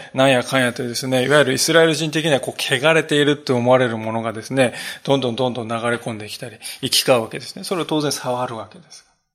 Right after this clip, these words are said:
そしてさらにですね、偶像礼拝に何か使われた何かとかですね、そういうものもですね、そこら中にこう、行き交っているわけでありますから、あらゆる面から見てですね、彼らも汚れている。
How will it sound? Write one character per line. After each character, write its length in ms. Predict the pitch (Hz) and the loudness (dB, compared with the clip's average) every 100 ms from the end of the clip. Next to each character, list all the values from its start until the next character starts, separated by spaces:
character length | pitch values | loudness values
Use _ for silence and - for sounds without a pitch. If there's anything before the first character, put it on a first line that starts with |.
| _ - - - - - - | _ -20 -20 -18 -20 -20 -6
そ 120 | - 196 | 2 4
し 40 | |
て 80 | 196 | 6
さ 120 | 208 | 6
ら 80 | 180 | 6
に 60 | |
で 60 | 139 | 2
す 80 | 147 | 0
ね、 60 | 127 | 2
偶 200 | 151 165 | 4 4
像 260 | 165 151 | 6 6
礼 120 | 147 143 | 6 4
拝 160 | 135 | 2
に 60 | 120 | 0
何 160 | 127 | -2
か 100 | 131 | 0
使 220 | 127 - 127 | -2 0 0
わ 100 | 120 | 0
れ 60 | |
た 120 | 123 117 | 0 0
何 220 | 123 117 | 0 -2
か 100 | - | -8
と 140 | - | -14
か 140 | - 131 | -10 -10
で 80 | 127 | -10
す 100 | 135 | -8
ね、 180 | 151 | -6
そ 200 | 143 151 | -4 -2
う 20 | 147 | 0
い 40 | |
う 40 | |
も 140 | 139 139 | 0 0
の 100 | 147 | 0
も 100 | 123 | -2
で 100 | 113 | -6
す 100 | - | -8
ね、 180 | 123 113 - - | -8 -10 -14 -20
そ 160 | - 135 | -14 -4
こ 120 | 165 | 2
ら 100 | 165 | 4
中 140 | 143 147 | 2 -2
に 100 | 143 | -2
こ 200 | 139 120 | -2 -2
う、 40 | |
行 100 | 127 - - | -4 -10 -14
き 260 | 127 - 139 | -8 -2 2
交 80 | |
っ 40 | 127 | 2
て 160 | - | 0
い 60 | 117 | -6
る 140 | 113 | 0
わ 140 | 127 131 | 2 2
け 100 | 120 | -2
で 100 | - | -8
あ 100 | - | -10
り 100 | 110 | -12
ま 120 | 110 | -14
す 100 | - | -16
か 100 | - | -8
ら、 340 | 143 147 151 - - - - - - | 2 2 2 -8 -20 -20 -20 -18 -2
あ 120 | 160 | 2
ら 160 | 214 381 | 4 4
ゆ 60 | |
る 120 | 403 294 | 2 2
面 180 | 160 | 2
か 100 | 156 | 4
ら 60 | 135 | 2
見 80 | 131 | 2
て 100 | 131 | -6
で 40 | |
す 100 | 113 | -8
ね、 100 | 123 | -8
彼 160 | - 156 | -2 2
ら 60 | 123 | 0
も 140 | 113 | -2
汚 300 | - 127 180 | -8 -2 0
れ 100 | 147 | 0
て 140 | - | -2
い 60 | |
る。 60 | 151 | -14